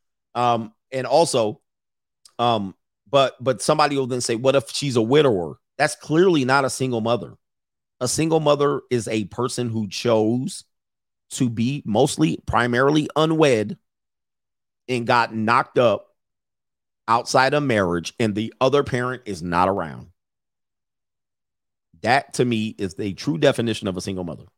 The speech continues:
<laughs> All right. A divorcee is not a single mother unless the divor-, the, the father left completely or was completely just divorce great and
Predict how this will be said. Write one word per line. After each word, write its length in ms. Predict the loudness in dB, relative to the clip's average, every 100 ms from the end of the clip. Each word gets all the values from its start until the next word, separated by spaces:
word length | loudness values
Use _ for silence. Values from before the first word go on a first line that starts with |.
| _ _ _
<laughs> 420 | _ _ -10 0
All 80 | 0
right. 180 | 0 -6 _ _ _ -6
A 100 | -4
divorcee 640 | -4 -2 -2 0 0 -2
is 100 | -2
not 160 | -2 -2
a 40 |
single 260 | -2 -2 -2
mother 320 | -2 0 -2
unless 260 | -2 -4 -4
the 120 | -8
divor-, 480 | -8 -10 -6 -8 -8
the, 260 | -8 -6
the 180 | -6 -6
father 460 | 0 2 2 -2 -8 _ _ _
left 580 | _ -2 -2 -2 -8 -20 _ _ _ _
completely 760 | -4 -4 -4 -4 -4 -6 -16 -16 _ _ -2
or 340 | 2 2 2
was 340 | -2 -6 -6 -14 _ _
completely 500 | -10 -6 -2 -2 -4
just 260 | -4 -6 -4
divorce 380 | -4 -2 -2 -2
great 420 | -4 -4 -4 -8 _ _ _ _ _ -12
and 180 | -10